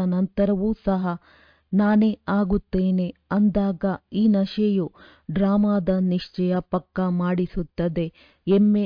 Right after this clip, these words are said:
ಇರುತ್ತದೆ, ನಶೆ ಇರುತ್ತದೆ, ನಾನೇ ಆಗಿದ್ದೆನು, ನಾನೇ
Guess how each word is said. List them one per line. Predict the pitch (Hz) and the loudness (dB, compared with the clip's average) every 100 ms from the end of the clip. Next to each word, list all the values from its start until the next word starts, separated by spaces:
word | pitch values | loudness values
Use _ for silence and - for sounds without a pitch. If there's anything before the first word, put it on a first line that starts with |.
| - | -2
ಇರುತ್ತದೆ, | 190 202 202 - 180 160 175 - _ - | -2 0 -2 0 -2 -2 -6 -6 _ -4
ನಶೆ | 190 202 226 220 - | 0 0 2 0 0
ಇರುತ್ತದೆ, | 196 220 190 - 190 185 175 _ 175 | 0 0 0 -2 -2 -2 -6 _ -2
ನಾನೇ | 185 185 202 208 - 185 | 0 2 2 0 -4 -2
ಆಗಿದ್ದೆನು, | 190 165 180 - 180 185 185 160 - _ - | -2 -2 -6 -4 -2 0 -2 -6 -14 _ -2
ನಾನೇ | 190 208 214 | 0 2 2